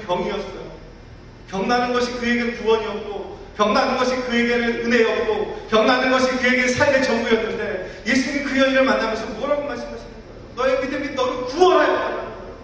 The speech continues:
예수님의 초점이 이와 같은 거예요.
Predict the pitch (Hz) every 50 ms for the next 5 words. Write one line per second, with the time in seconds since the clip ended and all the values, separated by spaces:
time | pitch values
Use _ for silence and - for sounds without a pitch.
0 | - - - - - - - - - 233 294 302 320 320 320 320 320 320 302 -
1 | 330 330 302 285 262 254 294 294 294 - 233 240 - - 226 208 202 190 185 -
2 | - - -